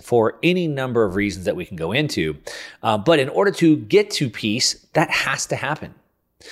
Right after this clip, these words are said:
You know, if I'm in a, if I, if I'm in a conflict with a relationship with my wife or with a friend,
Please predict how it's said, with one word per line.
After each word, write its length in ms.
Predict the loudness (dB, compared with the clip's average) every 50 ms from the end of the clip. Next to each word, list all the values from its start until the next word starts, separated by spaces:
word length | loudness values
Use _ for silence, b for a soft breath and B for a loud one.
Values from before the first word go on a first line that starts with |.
| B B B B
You 100 | -4 -2
know, 140 | -2 -2 -2
if 120 | -2 0 0
I'm 160 | 0 2 2
in 100 | 2 2
a, 80 | 2 0
if 260 | 0 -2 -4 -2 0
I, 260 | 0 0 0 -2 -4 -2
if 100 | -2 -2
I'm 80 | 0 0
in 60 | -2
a 40 | -2
conflict 640 | -4 -4 0 0 0 0 2 2 2 2 2 2
with 240 | 0 0 0 B B B B B
a 140 | -6 0 2
relationship 640 | 2 4 4 4 2 0 -2 -4 -2 -2 -2 -2 -2
with 120 | -2 -2
my 160 | -2 -4 -2
wife 520 | 0 0 2 2 2 2 0 -2 -4 -6 B B B B B
or 240 | 0 2 4 4 2
with 160 | 2 0 -4
a 40 | -10
friend, 600 | -10 -8 -4 -2 0 0 0 -2 -4 -6 -8 -10